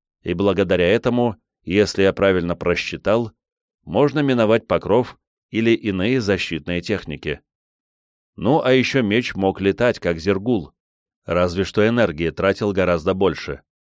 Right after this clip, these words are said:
Была еще пара построенных конструктов на вырост — так сказать, и их функциональность я проверю, когда пойму, как это сделать. А еще это оружие специально затачивалось под громовые техники Рю. Их, увы, было не так много.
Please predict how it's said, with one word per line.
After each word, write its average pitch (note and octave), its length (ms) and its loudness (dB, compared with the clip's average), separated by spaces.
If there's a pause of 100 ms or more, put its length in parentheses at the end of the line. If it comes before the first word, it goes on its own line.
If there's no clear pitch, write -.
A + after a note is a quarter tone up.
(380)
Была G#2 280 2
еще G#2 240 0
пара G2 260 2
построенных F#2+ 580 -2
конструктов F#2 680 -4
на E2 160 -2
вырост — G2 500 -2 (200)
так F2+ 160 -4
сказать, E2 580 -6 (160)
и G2 180 -2
их G2+ 100 -2
функциональность G#2+ 840 -2
я F#2 80 0
проверю, G2+ 560 0 (300)
когда G2+ 280 -2
пойму, G#2 380 0
как F2+ 260 -2
это F#2+ 200 -2
сделать. E2+ 480 -4 (840)
А E2+ 140 -2
еще F2 240 0
это C#3+ 280 2
оружие A#2+ 340 0
специально A2+ 520 -2
затачивалось G2+ 720 0
под F2 160 -6
громовые F2 500 -2
техники F2 500 -6
Рю. G2 340 -2 (800)
Их, G2 320 -2
увы, G#2+ 280 0
было G2 260 2
не G2 140 -2
так F2+ 200 -2
много. G#2 400 -2